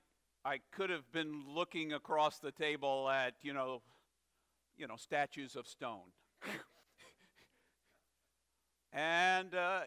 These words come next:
you know, uh, I, I said, "Well, if you don't remember it, let me just quote." And I quoted, and I said, "I think one of my greatest gifts is being where I am. You know, wherever I am, being there." Now, the truth is, that was really a lie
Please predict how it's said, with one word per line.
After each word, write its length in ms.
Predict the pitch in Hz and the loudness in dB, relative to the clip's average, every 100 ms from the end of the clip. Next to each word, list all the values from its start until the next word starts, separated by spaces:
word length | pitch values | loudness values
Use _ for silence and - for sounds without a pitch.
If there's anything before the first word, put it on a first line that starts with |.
| 185 | -2
you 120 | 202 | 0
know, 440 | 185 185 185 165 | 2 4 2 2
uh, 400 | 160 156 151 151 - - | 4 6 6 4 2 -2
I, 120 | 151 | -2
I 100 | 156 | -2
said, 220 | 147 175 165 | -4 -4 0
"Well, 200 | 196 185 | 2 2
if 80 | 185 | 2
you 60 | |
don't 200 | 214 233 | 4 6
remember 440 | 190 185 175 131 123 | 6 6 4 4 -4
it, 100 | 123 | -2
let 140 | 170 | -2
me 80 | 180 | 0
just 240 | 175 156 | -2 -2
quote." 340 | - 175 143 113 127 | 2 4 4 0 -10
And 120 | 127 | -6
I 100 | 127 | -8
quoted, 480 | - 175 165 120 110 | -4 -2 -2 -4 -8
and 160 | 120 | -4
I 140 | 147 165 | -4 -4
said, 260 | - 151 135 | -4 -6 -4
"I 180 | 147 165 | -2 -2
think 220 | 185 185 | -4 -6
one 140 | 175 170 | -4 -2
of 60 | |
my 160 | 160 156 | 0 0
greatest 440 | 151 143 143 - | 0 -4 -4 -12
gifts 480 | 127 113 - - - _ _ _ _ _ _ _ - | -10 -10 -12 -20 -20 _ _ _ _ _ _ _ -14
is 200 | 143 117 | -14 -8
being 300 | 143 135 127 | -6 -6 -6
where 240 | 120 113 | -4 -4
I 80 | 107 | -4
am. 240 | 92 90 - _ _ _ _ _ - | -8 -16 -20 _ _ _ _ _ -18
You 60 | |
know, 140 | 110 107 | -14 -10
wherever 420 | 117 127 135 151 | -4 -2 -2 0
I 160 | 151 147 | 0 0
am, 460 | 143 143 143 143 139 _ _ _ _ - | 0 -2 -4 -16 -20 _ _ _ _ -14
being 200 | 131 107 98 | -12 -12 -16
there." 220 | 78 69 _ _ _ _ _ _ _ _ _ | -20 -20 _ _ _ _ _ _ _ _ _
Now, 120 | 156 165 | 0 2
the 80 | 175 | 0
truth 280 | 220 208 | -6 -4
is, 360 | 214 208 151 - _ _ _ _ | 0 0 0 -6 _ _ _ _
that 140 | - 220 | -6 -6
was 140 | 165 | -4
really 160 | 190 180 | -2 0
a 80 | 143 | 4
lie 380 | 147 156 107 | 4 4 2